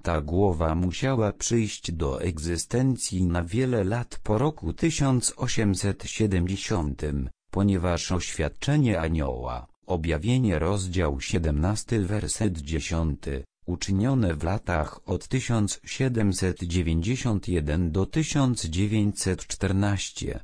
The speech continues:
że szósta głowa, Królestwo Włoskie,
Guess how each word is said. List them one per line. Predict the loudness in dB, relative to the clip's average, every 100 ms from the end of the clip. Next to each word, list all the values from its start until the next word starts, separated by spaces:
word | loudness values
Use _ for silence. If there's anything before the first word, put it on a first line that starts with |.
| -16 -10
że | -2 0 0
szósta | 0 0 0 -2 -4
głowa, | -2 0 0 0 0 -2 -6 -14 -2
Królestwo | 2 2 2 -2 -4 -2 -2
Włoskie, | 2 0 2 -2 -2 -6